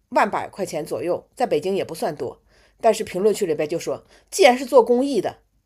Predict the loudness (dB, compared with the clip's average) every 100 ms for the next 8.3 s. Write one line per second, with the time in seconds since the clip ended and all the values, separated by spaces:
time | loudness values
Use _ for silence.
0 | _ _ _ _ -4 2 4 6 10 8
1 | 8 0 -2 -6 -12 _ _ _ _ _
2 | _ _ -4 0 0 -2 _ _ -4 2
3 | 4 4 2 2 0 2 2 4 2 2
4 | 0 -2 -2 -4 -2 -4 -4 -2 -2 0
5 | -2 -4 -8 -8 -10 -12 -14 _ _ -6
6 | -2 2 0 0 -12 _ _ _ 0 2
7 | 0 -2 -4 -6 -4 -4 _ _ -6 -6
8 | -6 -8 -12